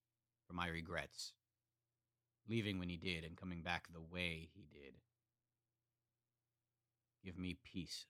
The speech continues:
so I may kill." His finger slowly squeezed and the recoil conveyed the gravity of the situation.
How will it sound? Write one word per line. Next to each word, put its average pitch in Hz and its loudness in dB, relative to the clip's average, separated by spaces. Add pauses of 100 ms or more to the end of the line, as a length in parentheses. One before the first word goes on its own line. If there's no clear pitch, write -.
(100)
so - -18
I 87 -10
may 80 -12
kill." 76 -18 (2250)
His - -8
finger 107 4
slowly 104 4
squeezed 92 0
and 85 -6
the 85 -4
recoil 82 -2
conveyed 85 -2
the 87 -6
gravity 82 0
of 80 -10
the - -14
situation. - 12